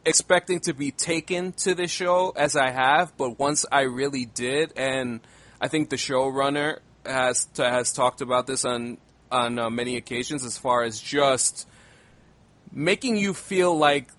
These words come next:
you want to care about these characters. And I really ended up really caring about, uh, Tyrone and Tandy to a lesser extent. She got some little annoyances here and there. But Tyrone is just amazing. So,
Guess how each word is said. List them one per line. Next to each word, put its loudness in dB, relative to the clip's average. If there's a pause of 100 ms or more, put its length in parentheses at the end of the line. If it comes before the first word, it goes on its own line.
(180)
you -4
want 4
to -4
care 0
about 0
these -6
characters. -2
And 0
I 4
really 2
ended 0
up 2
really 2
caring 2
about, 2 (120)
uh, 6
Tyrone 2
and -2
Tandy 0
to 0
a 4
lesser 2
extent. -4
She -12
got -2
some -6
little -8 (100)
annoyances -10
here -12
and -12
there. -10 (220)
But -4
Tyrone 6
is 2
just 6 (100)
amazing. 2
So, 4